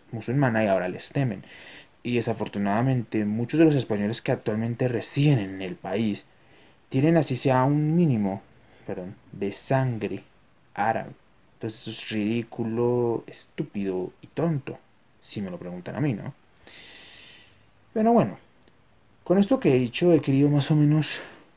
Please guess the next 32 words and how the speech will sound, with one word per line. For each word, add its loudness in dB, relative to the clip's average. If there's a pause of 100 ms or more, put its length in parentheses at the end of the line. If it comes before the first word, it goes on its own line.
(100)
romper -4 (1300)
el -8
tema 2
de 0
esto -6
de 2
la 0
inmigración -6
en -8
Suecia. -2 (360)
Es 4
obviamente 10
mi 8
opinión, -2 (200)
eh, -6
dejaré 0
los 4
links, -2
ustedes -6
pueden 2
hacerse -2
su -4
propia -4
opinión. -8 (1000)
Eh, -10
ya -8
hemos -6
hablado -2
un -6
poquito -4
del -2
tema. -2